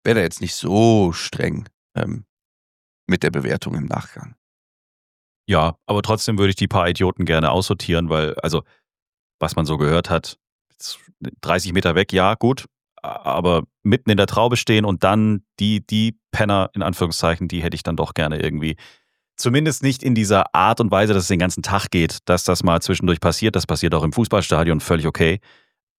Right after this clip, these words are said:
Speaker 2: aber so die ganze Zeit, boah, find
Speaker 1: Ist
Speaker 2: ich
Speaker 1: halt
Speaker 2: so
Speaker 1: nicht
Speaker 2: doch ein
Speaker 1: ganz
Speaker 2: bisschen
Speaker 1: jugendfrei, ne? Also wenn auch mal ein
Speaker 2: Ja.
Speaker 1: paar Kids mit hinnehmen willst.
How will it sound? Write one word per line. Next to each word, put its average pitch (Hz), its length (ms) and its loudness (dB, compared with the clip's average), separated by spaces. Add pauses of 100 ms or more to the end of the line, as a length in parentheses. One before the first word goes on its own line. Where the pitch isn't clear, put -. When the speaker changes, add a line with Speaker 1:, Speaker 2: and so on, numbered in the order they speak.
(320)
Speaker 2:
aber - 240 -8
so - 80 -6
die 76 100 -8
ganze 87 300 -4
Zeit, 82 500 -2 (240)
boah, - 300 -10 (720)
find 80 160 -8
Speaker 1:
Ist - 20 -6
Speaker 2:
ich - 40 -8
Speaker 1:
halt - 80 0
Speaker 2:
so - 60 -2
Speaker 1:
nicht 110 80 0
Speaker 2:
doch - 40 -2
ein - 20 2
Speaker 1:
ganz 104 140 2
Speaker 2:
bisschen 113 120 -2
Speaker 1:
jugendfrei, 87 360 0
ne? 107 220 2
Also 98 160 0
wenn 107 100 2
auch 95 180 0
mal 98 80 0
ein 95 60 4
Speaker 2:
Ja. - 60 0
Speaker 1:
paar 101 120 0
Kids - 240 -4
mit 107 140 -4
hinnehmen 113 260 0
willst. 107 160 -2